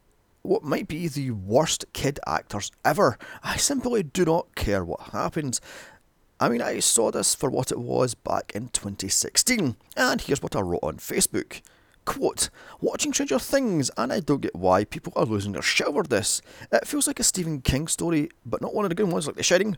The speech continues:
but one of the bad ones like Doctor Sleep. Tired, mock eighties movie, uh, music rather. This has to be a fad, as it was used in Turbo Kid and The Final Girls. A police force that has two bumbling idiots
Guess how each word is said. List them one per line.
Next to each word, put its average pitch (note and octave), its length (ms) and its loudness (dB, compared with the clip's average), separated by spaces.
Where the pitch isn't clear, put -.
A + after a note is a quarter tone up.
but A#2+ 120 6
one B2+ 100 2
of B2+ 80 2
the B2 80 2
bad G#2 200 6
ones F#2+ 140 -2
like D2+ 120 -8
Doctor - 220 -10
Sleep. - 420 0
Tired, A#2 480 6
mock - 440 0
eighties G2+ 400 -6
movie, E3 360 0
uh, B2+ 80 -4
music F3 360 -4
rather. F#2+ 200 4
This G#2 280 2
has G#2+ 160 -2
to - 60 -6
be F2 80 -2
a D2+ 80 -2
fad, C3 540 4
as A#2 140 2
it - 40 -8
was A2+ 160 -4
used - 200 -4
in A#2 80 -4
Turbo A#3 320 0
Kid F3 340 0
and F#2+ 180 -2
The G#2 60 -6
Final F#3+ 300 2
Girls. A#2+ 400 2
A - 140 2
police - 360 0
force A3 360 2
that D3 220 -2
has C#3+ 120 -2
two G#3 220 -2
bumbling C3+ 420 6
idiots E3+ 580 4